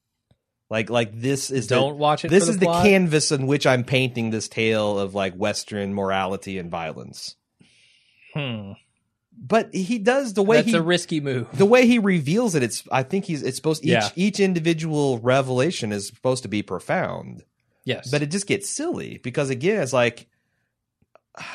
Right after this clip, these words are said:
Speaker 1: I would love to see how these characters got into the situation that they did.
Speaker 2: Mm-hmm.
Speaker 1: I mean, multiple levels of betrayals and secrets and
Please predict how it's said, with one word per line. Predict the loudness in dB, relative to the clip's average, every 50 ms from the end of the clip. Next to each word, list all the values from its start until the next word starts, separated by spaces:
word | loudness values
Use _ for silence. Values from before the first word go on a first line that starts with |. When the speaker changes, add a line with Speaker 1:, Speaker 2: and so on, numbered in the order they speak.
| -16 -18 -18 -20 -20 -20 -20 -20 _ _ _ _ _ _ _ _ _ _ _ _ _
Speaker 1:
I | 2 2
would | 4 4 4
love | 4 4 4 4 4
to | 2 -2
see | -4 -4 -4 -2 -2
how | 0 2 2 2
these | 2 0 -2 -6 -4
characters | -4 -2 -2 0 -2 -2 -4 -6 -2
got | 0 0 0 0
into | 0 -4 -8
the | -10
situation | -8 -10 -10 -8 -6 -4 -4 -4 -4 -4 -6 -10 -12 -12 -14 -16 -18 -20 _ _
that | -8 -6 -4
they | -4 -4
did. | -4 -4 -6 -6 -6 -8 -10 -14 -16 -20 -20 _ _ _ _ _ _ -10
Speaker 2:
Mm-hmm. | -10 -8 -8 -10 -12 -14 _ -10
Speaker 1:
I | -6
mean, | -2 -2 0 0 0 -2 -2 -4 -4 -4
multiple | -2 2 4 6 6 6 4 2 0 0 2 2 4
levels | 4 4 4 4 2 0 0 0
of | -2 -2 -2
betrayals | -4 -6 -6 -4 0 2 2 4 4 2 2 0 -2 -4
and | -6 -6 -6
secrets | -8 -6 -6 -6 -6 -4 -4 -2 -2 -2 -2 -6 -10 -12
and | -12 -12 -12 -12 -12